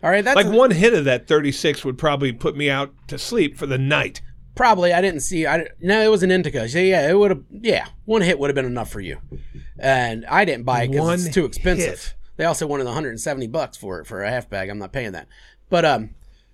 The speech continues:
Speaker 1: yeah, it, it's crazy the, the, how high they've made it. Now, you don't see that one a lot. In fact, you don't see over thirty percent very often.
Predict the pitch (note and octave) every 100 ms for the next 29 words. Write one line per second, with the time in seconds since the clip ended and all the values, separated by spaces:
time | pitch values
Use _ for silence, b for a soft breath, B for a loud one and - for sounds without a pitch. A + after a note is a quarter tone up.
0 | _ F#3 A#3+ D#3+ G3+ G3 A3+ - G#3+ G#3+
1 | D#3+ C#3 C3 B2 B2 A2 D#3 A#2+ - D3
2 | D3 B2+ C3+ A#2 B2 A#2+ A#2+ F3+ G#3+ B3+
3 | A3+ - C#3 A#2+ A#2 A#2+ A2+ G#2 A2+ A#2
4 | B2+ F3+ E3 G3 F3 - D#3 C#3+ B2 D3+
5 | C#3 A2 - - C3 G2 A#2+ B2+ G2+ F2
6 | D#2+ - C#2+ F#2